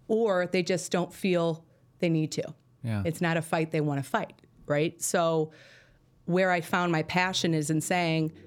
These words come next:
Speaker 1: "I'm not going to be quiet.
Speaker 2: Yeah.
Speaker 1: If all of you wanna be quiet, I will continue to speak up." And it got to the point where she finally started to, to listen a little bit. And then that's when I made the decision, "I need to pivot."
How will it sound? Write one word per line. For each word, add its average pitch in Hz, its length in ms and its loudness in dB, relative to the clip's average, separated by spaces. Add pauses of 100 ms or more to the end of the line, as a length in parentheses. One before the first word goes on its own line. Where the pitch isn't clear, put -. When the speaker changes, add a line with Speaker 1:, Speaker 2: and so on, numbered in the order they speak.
(280)
Speaker 1:
"I'm 190 280 0
not 170 260 -2
going 156 220 0
to 147 60 -2
be 139 120 -2
quiet. 120 420 -4 (240)
Speaker 2:
Yeah. 101 200 -4 (240)
Speaker 1:
If 151 160 -4
all 180 300 2
of 196 100 0
you 196 160 2
wanna 190 180 0
be 175 140 0
quiet, 160 580 0 (140)
I 175 140 2
will 185 160 0
continue 160 440 0
to 143 80 -2
speak - 340 -6
up." 151 300 -4 (680)
And 185 100 2
it 170 100 -2
got 175 240 0
to 175 100 -2
the 160 80 2
point 170 460 -2
where 151 460 0 (1080)
she - 220 -2
finally 175 720 0
started 151 560 -2
to, 147 360 -2 (100)
to 175 120 0
listen 156 300 -2
a 143 80 -4
little - 240 -6
bit. - 260 -4 (220)
And 170 120 0
then 160 140 2
that's 165 300 -2
when 165 120 0
I 156 80 0
made 151 240 -2
the 139 60 -12
decision, 156 540 -4
"I 165 80 -6
need 156 200 -2
to - 60 -10
pivot." - 500 -6